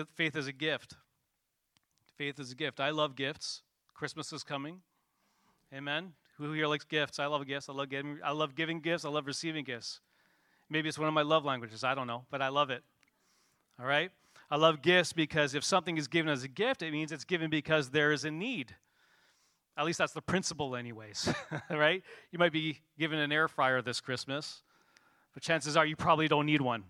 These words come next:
right? You probably don't need an air fryer. You got an oven, you've got a stove, you have a microwave, you probably have a toaster oven. Do you really need an air fryer? Probably not.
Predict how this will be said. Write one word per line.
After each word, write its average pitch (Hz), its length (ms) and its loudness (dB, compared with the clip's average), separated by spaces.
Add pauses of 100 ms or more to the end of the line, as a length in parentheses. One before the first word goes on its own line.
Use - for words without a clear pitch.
(580)
right? 139 180 2
You 143 60 -2
probably 143 200 2
don't 147 120 2
need 147 100 2
an 139 80 0
air 131 120 2
fryer. 131 140 0
You 131 60 0
got 139 120 4
an 131 100 0
oven, 139 300 2
you've 139 120 -12
got 123 120 -6
a - 20 -10
stove, 139 520 -2 (180)
you 160 80 -4
have 135 100 0
a 131 40 -4
microwave, 143 560 2 (200)
you 151 60 -14
probably 147 220 0
have 135 120 -2
a - 40 -8
toaster 151 400 0
oven. 143 240 -2
Do 131 100 -8
you 139 80 -2
really 143 160 -2
need 143 140 0
an 143 60 -2
air 147 140 2
fryer? 165 400 2 (360)
Probably 170 520 6
not. 135 280 2